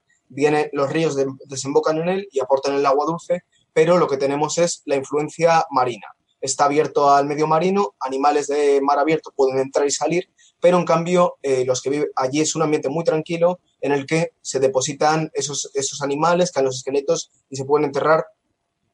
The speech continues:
poco a poco, pero sin un depredador,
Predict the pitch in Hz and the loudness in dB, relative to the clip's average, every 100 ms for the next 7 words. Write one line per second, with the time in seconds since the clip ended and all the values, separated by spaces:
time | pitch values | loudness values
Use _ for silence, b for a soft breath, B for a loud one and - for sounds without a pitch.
0 | _ - 175 - 214 208 208 208 190 156 | _ -4 0 2 4 2 4 0 2 0
1 | 143 147 143 139 143 151 156 151 147 147 | 0 -4 -2 -2 -2 -2 0 2 2 2
2 | 165 | 0